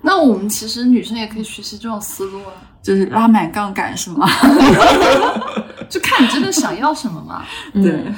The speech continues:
Speaker 1: 但是我刚刚其实想接着你那个说，就是如果有人在我面前装逼说他赚多少钱，我内心就会想，又不是给我花，你在我面前装这个干嘛？
Speaker 3: 对。
Speaker 1: 就会很不爽。
Speaker 3: 嗯。
Speaker 1: 嗯。
Speaker 3: 我最不爽的是，因为他做量化嘛，然后他每一天都会给我看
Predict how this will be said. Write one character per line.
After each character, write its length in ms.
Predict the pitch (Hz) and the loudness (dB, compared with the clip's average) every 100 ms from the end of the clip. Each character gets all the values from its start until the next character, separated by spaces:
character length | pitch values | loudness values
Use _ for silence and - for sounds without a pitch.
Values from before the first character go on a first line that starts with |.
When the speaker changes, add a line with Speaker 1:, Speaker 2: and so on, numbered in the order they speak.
| - | -4
Speaker 1:
但 120 | 370 | -2
是 120 | 415 392 | 2 2
我 180 | 233 | 2
刚 100 | 214 | 2
刚 100 | 277 | 0
其 120 | 294 269 | 0 -4
实 60 | |
想 180 | 254 185 | -4 -6
接 180 | - 226 | -6 -6
着 60 | |
你 180 | 233 180 | -4 -4
那 80 | 208 | -6
个 60 | 208 | -6
说， 200 | - 196 | -8 -6
就 120 | 226 | -4
是 80 | 233 | -4
如 160 | 226 | -4
果 120 | 240 247 | -2 -2
有 80 | |
人 120 | 190 170 | -2 -4
在 120 | 214 | -6
我 60 | |
面 160 | 196 202 | -6 -8
前 160 | 196 170 | -12 -14
装 220 | 185 185 | -12 -12
逼 100 | 190 | -12
说 120 | 196 | -12
他 120 | 202 | -12
赚 260 | 196 208 185 | -8 -8 -6
多 120 | 180 | -4
少 100 | 170 | -4
钱， 240 | 160 - - - - _ - | -4 -10 -14 -18 -20 _ 0
我 100 | 208 | 6
内 120 | 254 | 6
心 100 | 247 | 8
就 80 | 269 | 6
会 80 | 262 | 4
想， 200 | 226 202 | 2 -2
又 60 | |
不 120 | 233 220 | -4 -6
是 100 | 233 | -6
给 140 | 196 | -4
我 120 | 220 | -6
花， 240 | 196 214 214 | -4 0 0
你 100 | 208 | 0
在 100 | 220 | -4
我 80 | |
面 160 | 202 208 | -8 -10
前 100 | 202 | -10
装 220 | - 220 | -4 0
这 80 | 233 | 0
个 60 | 214 | -2
干 200 | 214 196 | -6 -8
嘛？ 160 | - - - - - - | -10 -14 -20 -20 -8 0
Speaker 3:
对。 200 | 185 175 | 2 6
Speaker 1:
就 100 | 339 | 6
会 60 | |
很 160 | 320 220 | 6 4
不 120 | 214 | 2
爽。 340 | - 156 - - - | -2 -4 -8 -10 -8
Speaker 3:
嗯。 100 | 180 170 160 - - | -8 -8 -16 -8 0
Speaker 1:
嗯。 240 | 214 196 - - | 2 2 -6 -2
Speaker 3:
我 80 | 190 | 0
最 200 | 240 247 | 2 2
不 80 | 247 | 2
爽 200 | 226 175 | 0 -2
的 120 | 170 | -2
是， 360 | - 226 190 | 0 2 2
因 80 | 202 | 4
为 60 | 208 | 2
他 100 | 208 | 2
做 220 | 208 208 | -2 -2
量 260 | 196 190 175 | 0 -2 -4
化 240 | - 170 | -6 -6
嘛， 240 | 160 - | -6 -8
然 160 | - 165 | -6 -4
后 300 | - 196 180 | 0 2 0
他 200 | - 214 | 0 0
每 180 | 196 151 | 2 0
一 100 | 190 | -4
天 220 | - 185 | -4 -4
都 80 | 190 | -2
会 100 | 185 | -4
给 160 | - | -2
我 140 | 160 - | -4 -4
看 340 | - 190 - | -4 -4 -4